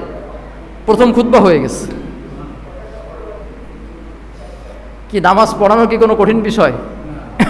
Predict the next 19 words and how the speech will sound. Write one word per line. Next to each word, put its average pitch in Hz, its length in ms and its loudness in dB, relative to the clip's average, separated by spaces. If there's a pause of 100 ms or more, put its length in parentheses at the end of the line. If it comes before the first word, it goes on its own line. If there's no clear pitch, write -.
(760)
আচ্ছা, 214 220 6
দ্বিতীয় 233 360 4
খুতবাতে 240 400 4
কি 233 100 0
করবেন? 240 340 4 (840)
দ্বিতীয় 247 300 6
খুতবাতে 233 400 6
দাঁড়িয়েও 220 300 8
আগে 208 180 8
সূরা 208 240 6
ফাতিহা 180 360 4
পড়লেন, 135 340 0 (1400)
এরপরে 233 340 8
ইমাম 240 280 6
সাহেবের 247 400 8
মুখে 233 200 6
তো 247 120 4
বহুবার 247 480 10
শুনেছেন, 233 420 6